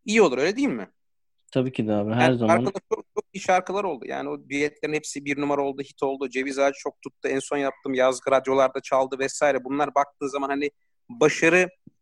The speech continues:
Speaker 1: e, denen ölçüte göre değerlendirildiğinde radyolarda çalması ya da listelerde, Spotify'da indirme sayıları falan son derece tatmin edici.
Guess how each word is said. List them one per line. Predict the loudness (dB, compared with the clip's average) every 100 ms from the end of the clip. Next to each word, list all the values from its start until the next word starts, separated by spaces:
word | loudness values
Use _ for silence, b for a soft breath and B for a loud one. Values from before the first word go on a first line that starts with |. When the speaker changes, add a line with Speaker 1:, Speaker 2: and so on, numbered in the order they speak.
| _ _
Speaker 1:
e, | -10 -8 0
denen | 2 2 2
ölçüte | 0 0 -2 0
göre | 2 2
değerlendirildiğinde | 2 2 2 -4 -6 -12 -14 -4
radyolarda | -2 -2 -2 -2 -2 -6
çalması | -4 -4 -6 -10 -12
ya | -10
da |
listelerde, | -10 -10 -6 -2 -2 -4
Spotify'da | -12 -8 -10 -6 -6 -6
indirme | -10 -6 -6
sayıları | -4 -4 -4 -2
falan | 0 0
son | 2 2
derece | 2 -4
tatmin | 0 -2 0 -4
edici. | -4 -8